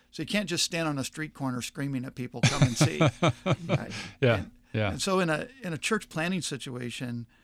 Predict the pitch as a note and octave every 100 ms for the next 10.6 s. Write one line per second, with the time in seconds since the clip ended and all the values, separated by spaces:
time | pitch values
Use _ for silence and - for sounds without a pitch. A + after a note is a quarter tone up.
0 | _ _ D#3+ F3+ C#3+ D3+ C#3 C#3 - D#3
1 | B2+ - - E3+ E3+ - _ _ G#3+ E3+
2 | F3+ F#3 D#3+ C3 - D#3 C3 C#3 C3+ -
3 | D3+ D3+ D3 C#3+ B2+ A2 - _ _ _
4 | _ _ - D3 D3 D3+ D3+ C#3 D3+ C#3
5 | C#3 D#3+ C#3+ C3 C#3+ C3+ C3 - - _
6 | - D3 - D3 - - C#3+ C3+ B2 B2+
7 | - B2 A2+ A#2 - G2+ A#2+ D3 - -
8 | _ _ - B2+ C#3 C#3+ E3 C#3 A#2 C#3
9 | B2+ B2 A2+ _ _ _ _ _ _ _
10 | - D3+ C3+ F3 F#3 F3+